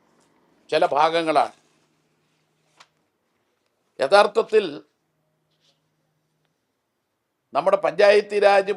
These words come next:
മുനിസിപ്പൽ നിയമത്തിൽ തന്നെ കൃത്യമായി പറയുന്ന ഒരു കാര്യമാണ് ഇത്തരം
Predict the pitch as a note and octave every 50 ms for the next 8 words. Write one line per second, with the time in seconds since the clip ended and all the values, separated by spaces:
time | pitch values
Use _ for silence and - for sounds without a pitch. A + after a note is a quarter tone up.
0 | E3+ D#3+ D#3 E3 E3+ - - G3 F#3+ _ - G3 G3 G3+ G3 _ _ _ - C3+
1 | C#3 C#3+ E3 F3 F#3+ G3 G3+ G3 - F#3+ F#3+ F3+ - D#3 C#3+ D3 D#3 D#3 A2+ F2
2 | _ _ _ _ _ _ _ _ _ _ _ _ _ _ _ _ _ _ _ _
3 | _ _ _ _ _ _ _ _ _ _ _ - D#3+ D#3 - - A3+ - G#3+ G#3+
4 | G#3 G#3 G#3+ A3 G3 - C#3+ C#3 D3+ F3+ G3+ G#3 G#3 G3+ G3+ G3+ G3 F#3+ F3+ F3
5 | F3+ - D3+ C#3 D#3+ E3 F3+ E3+ E3+ D#3+ D3+ D3 C3+ - - _ _ _ _ _
6 | _ _ _ _ _ _ _ _ _ - _ _ _ _ _ _ _ _ _ _
7 | _ _ _ _ _ _ _ _ _ _ _ - C#3 - - - F#3+ F#3 F3